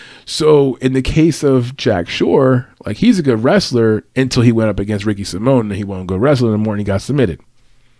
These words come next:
There's wrestling, there's grappling, and then there's elite for wrestling and elite grappling, and it, you don't have both usually. Like, Khabib Nurmagomedov had a level of elite grappling and elite wrestling.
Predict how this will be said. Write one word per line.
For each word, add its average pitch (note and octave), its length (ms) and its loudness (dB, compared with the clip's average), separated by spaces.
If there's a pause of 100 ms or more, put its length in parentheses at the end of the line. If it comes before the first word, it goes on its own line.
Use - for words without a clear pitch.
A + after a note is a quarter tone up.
(840)
There's G#2+ 200 0
wrestling, E3+ 1000 0
there's - 180 -10
grappling, C3+ 840 -6 (460)
and A2+ 60 -6
then B2+ 80 2
there's C3 100 4
elite B2 360 2
for A#2 100 -4
wrestling A#2+ 320 0
and A2+ 80 -2
elite A2+ 180 -4
grappling, A2+ 400 0
and G#2+ 180 -10
it, A2 220 -6
you C3+ 140 0
don't C#3+ 220 0
have C3 280 -2
both A#2 280 2
usually. F#2+ 260 -8
Like, F#2+ 160 -2
Khabib C#3 300 2
Nurmagomedov B2 720 0
had A2 240 -2
a G2 60 -2
level A#2 480 0
of G#2+ 120 0
elite A2+ 400 2 (140)
grappling A#2 680 -4
and A#2 200 -6
elite G#2 200 -8
wrestling. F2+ 520 -10